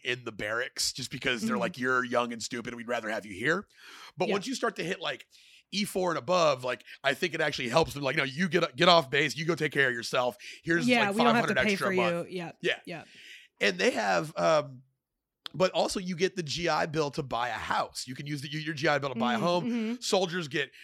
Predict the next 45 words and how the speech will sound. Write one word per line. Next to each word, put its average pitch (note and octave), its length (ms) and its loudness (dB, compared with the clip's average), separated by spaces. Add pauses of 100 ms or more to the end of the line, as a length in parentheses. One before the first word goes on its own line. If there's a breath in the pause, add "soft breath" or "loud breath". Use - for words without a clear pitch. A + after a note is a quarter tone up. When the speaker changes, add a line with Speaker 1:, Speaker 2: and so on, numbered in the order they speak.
(220 loud breath)
Speaker 1:
crazy F#3+ 300 4
competitive D#3 420 2
interest F3+ 360 0
rates. D#3 420 -2
And D#3 120 -6
again, C3+ 220 -6
it's, A#2 220 -10 (300 loud breath)
if C3 220 0
you D#3 100 0
are E3 100 6
a D3 60 4
house, F3+ 320 4
uh, D#3+ 220 0 (100)
a, D#3+ 240 2
you F3 100 -6
know, D3 120 2
a C3+ 40 4
house G3 240 0
seller, C3 320 -2
it, A#2+ 120 -8 (100)
it, B2 120 2 (460 loud breath)
if F#3+ 200 2
you're, E4+ 160 2
if G3 160 -2
you're D4 100 -4
just D#4+ 180 -6
renting F#3 320 -2
houses, A#2 460 -4 (300 loud breath)
and E3 100 -2
let's G3 120 2
say F3 340 0
your, E3 420 0
your D#3+ 220 -2
leaseholder D3 680 -2
is A#2+ 360 -4
a, A#2 440 -2
is B2+ 100 -6
a A#2+ 80 -6
soldier, D3 400 2 (300 loud breath)
and B2+ 100 -12
that C#3 100 -2
soldier D#3 260 -2
gets C#3+ 140 -10
deployed, D3+ 440 0 (440 loud breath)
the, D#3+ 180 -6